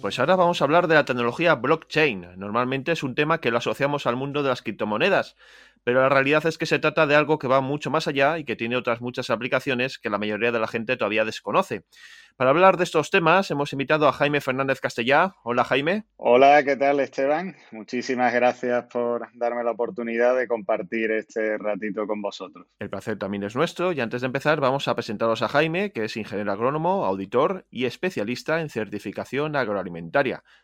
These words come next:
Speaker 1: una de las diferentes aplicaciones que tiene esta tecnología blockchain y que veremos a lo largo de esta intervención.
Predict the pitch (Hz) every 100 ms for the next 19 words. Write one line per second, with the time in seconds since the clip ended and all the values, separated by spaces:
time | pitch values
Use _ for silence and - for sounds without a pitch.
0 | _ - 113 131 135 120 107 104 - 104
1 | 110 123 123 110 117 120 135 131 156 -
2 | 92 110 113 - 107 104 98 98 - 117
3 | 135 143 127 113 117 _ - - _ 123
4 | 123 113 113 117 123 107 107 113 113 104
5 | - 104 98 98 95 90 82